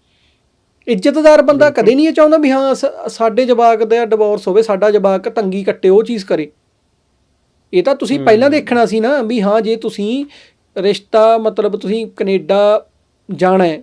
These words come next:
Speaker 1: ਤਾਂ ਤੁਸੀਂ ਆਪਦੇ ਸਹਾਰੇ ਆਉਂਦੇ ਫਿਰ।
Speaker 2: ਹੂੰ।
Speaker 1: ਫਿਰ ਮੁੰਡੇ ਤੋਂ ਪੈਸੇ
Speaker 2: ਹਾਂ।
Speaker 1: ਲੈਣ ਦੀ ਕੀ ਲੋੜ ਸੀ ਵੀ ਹਾਂ ਭਾਈ ਤੁਸੀਂ ਖਰਚਾ ਕਰ ਦਿਓ, ਸਾਡੀ ਕੁੜੀ ਦੇ ਬੈਂਡ ਆਏ ਹੋਏ ਨੇ, ਠੀਕ ਆ। ਬਾਅਦ 'ਚ ਤੁਹਾਡੀ ਕੁੜੀ ਬਦਲ ਜਾਂਦੀ ਹੈ, ਫਿਰ ਬੰਦਾ ਕਰੇ ਕੀ?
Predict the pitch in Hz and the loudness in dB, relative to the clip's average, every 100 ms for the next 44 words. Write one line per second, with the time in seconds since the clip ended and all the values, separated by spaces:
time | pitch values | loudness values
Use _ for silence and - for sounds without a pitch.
0 | _ 214 214 226 240 214 190 226 262 254 | _ -2 -2 0 2 2 0 -2 -2 -4
1 | 240 226 214 202 _ _ - 131 131 _ | -4 -6 -10 -16 _ _ -20 -20 -20 _
2 | _ _ _ _ _ _ - 202 240 226 | _ _ _ _ _ _ -2 0 0 0
3 | 196 233 226 233 226 214 220 220 220 220 | 4 4 4 0 0 2 0 0 -4 -8
4 | 220 220 220 - 208 220 202 202 233 247 | 2 4 4 2 -4 -2 -2 -2 -2 -4
5 | 196 - _ 220 202 196 190 - 202 196 | -8 -18 _ -6 -4 -2 -2 0 0 0
6 | 196 202 190 180 196 185 185 190 165 175 | 0 0 0 -2 -4 -4 0 0 0 -2
7 | 175 185 190 202 202 175 170 190 202 220 | 0 0 0 -2 -4 -6 -2 2 2 0
8 | 294 262 247 254 262 226 226 233 247 262 | -2 -4 -4 -4 0 4 4 2 0 0
9 | 269 254 269 285 285 285 262 180 | -2 -2 -2 0 0 0 -6 -10